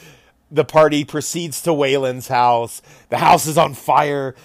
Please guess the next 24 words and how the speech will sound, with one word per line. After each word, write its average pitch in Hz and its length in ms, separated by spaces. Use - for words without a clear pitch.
There's 131 200
a 135 40
big 139 280
fuck-off 143 580
hairy 147 300
monster 131 580
there 131 260
with 127 160
Wayland 127 400
over 127 240
its 131 120
shoulder. 120 640
It's - 120
like 131 140
this 127 220
ten-foot 131 540
hairy 123 280
monster 123 380
with 117 160
huge 131 400
teeth, 135 380
big-ass 123 540
eyes, 120 560
claws. 120 840